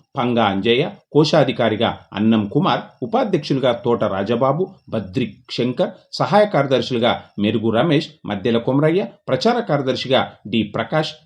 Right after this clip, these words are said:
కమిటీ సభ్యులుగా మరో పదకొండు మంది ఎన్నికయ్యారు. గోదావరికని సప్తగిరి కాలంలోని శ్రీ చైతన్య యాజమాన్యం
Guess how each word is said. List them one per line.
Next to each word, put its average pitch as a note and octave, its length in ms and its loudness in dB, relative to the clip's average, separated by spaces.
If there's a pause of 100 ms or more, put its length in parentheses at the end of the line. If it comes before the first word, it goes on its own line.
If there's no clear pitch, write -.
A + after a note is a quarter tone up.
కమిటీ A2 300 -2
సభ్యులుగా A2 720 -2 (180)
మరో G#2+ 240 2
పదకొండు G#2 600 -4
మంది D3 420 0 (220)
ఎన్నికయ్యారు. G2 960 -2 (200)
గోదావరికని A3+ 640 6
సప్తగిరి E3+ 560 2
కాలంలోని C#3+ 720 4
శ్రీ C#3 380 2
చైతన్య D#3+ 420 4
యాజమాన్యం D#3 680 4